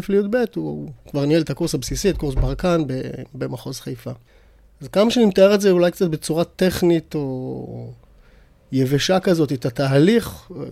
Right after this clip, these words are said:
הוא עשה את זה פשוט עם ברק בעיניים, דיבר איתי המון, עשה איתי המון, התייעץ איתי, הוא כל כך לקח את זה, כל כך נכנס לו, וזה באמת פיתח אותו כל כך בתור נער, בתור בן אדם, שאין יותר גאווה מזה ל-, לה-, להורים בכלל, ובטח לאבא שהוא מורה לשלח,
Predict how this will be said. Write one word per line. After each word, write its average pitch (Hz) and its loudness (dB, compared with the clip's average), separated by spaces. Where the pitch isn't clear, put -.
הוא 139 -8
עשה 196 2
את 202 0
זה 190 2
פשוט 175 -6
עם 160 0
ברק 147 0
בעיניים, 156 2
דיבר 143 0
איתי 160 -2
המון, 147 -4
עשה 151 -2
איתי 151 -2
המון, 143 -4
התייעץ 147 0
איתי, 170 2
הוא 127 -10
כל 127 -8
כך 190 0
לקח 185 2
את 185 2
זה, 143 -2
כל 156 -4
כך 160 -2
נכנס 180 2
לו, 160 0
וזה 139 -2
באמת 143 -4
פיתח 190 4
אותו 180 -2
כל 147 -2
כך 180 -4
בתור 156 0
נער, 165 2
בתור 139 -4
בן 170 0
אדם, 196 2
שאין 131 -10
יותר 165 0
גאווה 156 4
מזה 151 4
ל-, 131 -4
לה-, 131 -4
להורים 151 6
בכלל, 175 4
ובטח 147 -4
לאבא 151 0
שהוא 139 -2
מורה 147 -2
לשלח, 156 0